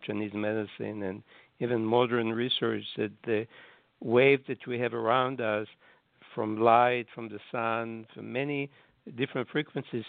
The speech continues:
feed our body information and regulate it. It's well established in Chinese medicine. And your body, our body actually depends on that. Now, all those are God-made or, or nature-made,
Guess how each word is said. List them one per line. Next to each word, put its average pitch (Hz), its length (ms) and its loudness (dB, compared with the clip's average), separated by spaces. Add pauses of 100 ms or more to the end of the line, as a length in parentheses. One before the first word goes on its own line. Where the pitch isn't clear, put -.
(120)
feed 139 160 2
our 127 120 6
body 120 320 2
information 113 840 -4
and 110 180 -4
regulate 113 560 2
it. 101 160 -8
It's - 200 -14
well 117 180 2
established 113 500 -2
in 117 80 -8
Chinese 104 380 -6
medicine. 110 680 -4 (720)
And 117 280 2
your 123 100 2
body, 147 540 2
our 127 140 0
body 139 360 0
actually 131 300 -4
depends 139 500 -8
on 113 160 -8
that. - 220 -10 (580)
Now, 143 140 -2
all 156 260 4
those 147 360 0
are 123 120 2
God-made 135 720 0
or, 110 280 -4
or 113 300 -8
nature-made, 113 800 -4